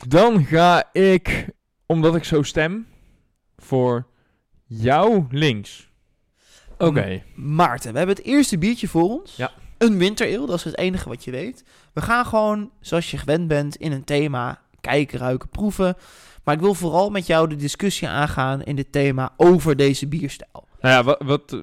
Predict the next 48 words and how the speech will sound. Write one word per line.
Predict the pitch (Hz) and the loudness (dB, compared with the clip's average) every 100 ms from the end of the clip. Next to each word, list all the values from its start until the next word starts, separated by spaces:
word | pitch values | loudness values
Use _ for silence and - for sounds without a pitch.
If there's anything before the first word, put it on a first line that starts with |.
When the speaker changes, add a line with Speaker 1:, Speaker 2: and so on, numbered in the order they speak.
| 143 | -8
Speaker 1:
mij | 127 127 | 0 0
nu | 135 160 | 2 2
al | 165 139 | 2 0
opvalt, | 165 - 165 165 160 - | -2 -2 0 0 -2 -8
hij | 120 127 135 | -2 0 0
is | 123 139 - | -4 -6 -6
een | 127 | -6
beetje | 123 131 - 117 98 110 | -2 -2 0 -2 -2 -4
donker, | 131 151 143 113 110 - | -2 -2 0 -2 -2 -6
eh, | - 117 107 104 104 101 107 104 | -8 -6 -4 -4 -4 -6 -6 -2
rood-oranje. | 107 123 110 107 107 147 196 254 _ _ _ _ | 2 2 2 -2 -2 -6 -8 -12 _ _ _ _
Speaker 2:
Ja, | - 180 - | -4 -4 -4
kijk | - 190 | -6 -4
maar | 196 185 | -2 -2
naar, | 185 180 | -4 -4
kan | 190 | -6
je | 190 | -4
mijne | 202 208 | -6 -8
zien | 185 214 | -10 -12
in | |
het | 208 | -14
licht | 214 226 | -14 -14
nu? | 254 339 _ _ _ - | -16 -18 _ _ _ -10
Speaker 1:
Nee, | 107 107 | -4 -2
maar | 104 | -2
mijne | 101 107 104 | -2 -4 -6
wel. | 104 123 _ _ | -8 -10 _ _
Die | - 107 | -12 -8
is | |
rood. | 101 107 131 | 0 2 0
Die | - - | -4 -12
is | 120 | -10
echt | 117 104 | -8 -4
rood. | 107 120 | -2 -2
Speaker 2:
Ja, | 147 92 | -4 -4
hij | 139 | -2
is | 165 | 0
echt | - - | 0 -2
rood-oranje. | 160 156 190 190 175 147 131 | -2 0 0 0 -2 -2 -2
Echt | - 180 - | -6 -6 -10
amber. | - 185 160 135 - - | -6 -4 -2 -4 -6 -10
Als | - - | -6 -6
Speaker 1:
Is, | |
Speaker 2:
een | - | -6
ambere | - 202 190 | -4 -2 0
naam | 196 | 2
Speaker 1:
nou, | 208 | 4
Speaker 2:
had. | 120 | 4